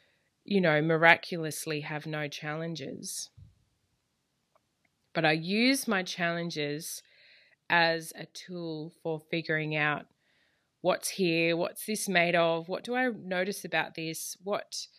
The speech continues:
connections can I make, uh,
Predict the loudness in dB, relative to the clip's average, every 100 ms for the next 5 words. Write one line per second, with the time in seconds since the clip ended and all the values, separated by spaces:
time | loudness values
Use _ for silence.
0 | -20 _ _ -2 0 -2 -2 0 0 0
1 | -4 -6 -6 -8 -16 -12 -2 2 4 2
2 | -2 -4 -10 -20 _ _ _ _ _ _
3 | _ _ -20 -20 -20 _ _ _ _ -10
4 | -4 -2 -2 -4